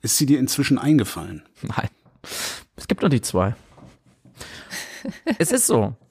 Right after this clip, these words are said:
Speaker 2: Wir können so weitermachen, dass die allermeisten von uns zwar vielleicht politisch sogar interessiert, aber letztlich ohnmächtig und passiv bleiben.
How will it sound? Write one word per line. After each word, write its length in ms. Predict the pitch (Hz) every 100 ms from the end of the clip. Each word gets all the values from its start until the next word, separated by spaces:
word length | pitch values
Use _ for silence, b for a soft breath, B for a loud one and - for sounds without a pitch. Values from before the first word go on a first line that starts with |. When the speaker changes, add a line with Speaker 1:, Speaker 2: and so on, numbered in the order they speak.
| B B B B -
Speaker 2:
Wir 220 | 147 170
können 500 | - 170 202 196 196
so 380 | - 156 160 135
weitermachen, 920 | 135 170 185 175 175 180 180 180 - - - - - -
dass 280 | - 147 -
die 200 | 151 110
allermeisten 720 | 120 147 175 143 143 160 -
von 180 | - 156
uns 480 | - 143 143 - -
zwar 280 | - 110 120
vielleicht 420 | - 110 113 -
politisch 640 | - 110 120 123 - - -
sogar 320 | - 104 110
interessiert, 720 | 101 113 113 - 170 226 233
aber 420 | 139 139 - - _ _ _ 120
letztlich 460 | 135 - 127 -
ohnmächtig 680 | 123 135 127 117 110 117 -
und 100 | 110
passiv 400 | - 120 117 -
bleiben. 340 | 131 131 202